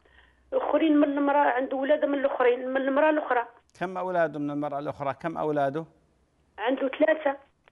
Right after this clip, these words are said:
Speaker 2: ثلاثة، وطلقها في حياته، ها؟
Speaker 1: طل-، هي طلقها في حياته. هو من قبل ما يموت قال لك بحال هو كان مش معاه مليح و-، وبحال، بحال يدق-، بحال تجور تقبح عليه وتقول له في الحوايج مش مليح وتوسا.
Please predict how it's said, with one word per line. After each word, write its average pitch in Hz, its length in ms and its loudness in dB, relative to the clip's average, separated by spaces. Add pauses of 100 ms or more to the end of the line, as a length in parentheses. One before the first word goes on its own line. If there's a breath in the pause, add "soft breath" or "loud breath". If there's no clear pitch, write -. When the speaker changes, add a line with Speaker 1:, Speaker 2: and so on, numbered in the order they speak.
Speaker 2:
ثلاثة، 143 380 0
وطلقها 170 520 -2
في 175 140 -8
حياته، 180 500 0
ها؟ 165 240 -4 (540)
Speaker 1:
طل-، 254 240 -2
هي 320 240 4
طلقها 277 380 0
في 262 140 0
حياته. 339 560 2 (320 loud breath)
هو 277 220 4
من 269 80 0
قبل 254 320 0
ما 240 60 2
يموت 254 340 2 (100)
قال 320 140 0
لك 277 140 -6
بحال 285 320 -2
هو 269 240 0 (360)
كان 262 260 2
مش 269 240 -4
معاه 247 280 0
مليح 247 460 -2
و-، 285 220 0 (520 loud breath)
وبحال، 254 420 0 (1000)
بحال 302 340 0
يدق-، 294 320 2 (300)
بحال 320 240 0
تجور 320 240 -2
تقبح - 380 -4
عليه 269 220 -2
وتقول 277 320 -6
له 269 60 -8
في - 80 -8
الحوايج 262 440 -2
مش 254 240 -8
مليح 254 260 -4
وتوسا. 359 340 -4